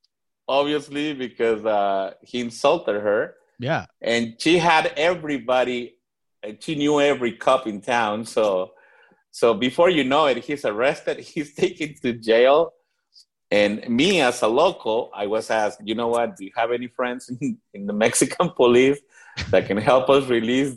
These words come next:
Speaker 1: this stupid comedian who did this?" So we all went,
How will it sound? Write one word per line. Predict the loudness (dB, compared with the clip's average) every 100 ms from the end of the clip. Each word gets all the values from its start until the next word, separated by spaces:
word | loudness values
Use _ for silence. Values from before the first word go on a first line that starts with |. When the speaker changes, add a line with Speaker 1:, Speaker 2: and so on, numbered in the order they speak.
| -4
Speaker 1:
this | -4 -4 -14
stupid | -20 -4 -4 -4 -8 0
comedian | 0 0 -2 0 0 2
who | 0 2
did | 0 2
this?" | 2 4 2 -2 -10 -10 -8 -8 _ 0
So | 2
we | 4 4
all | 4 4
went, | 2 2 0 -4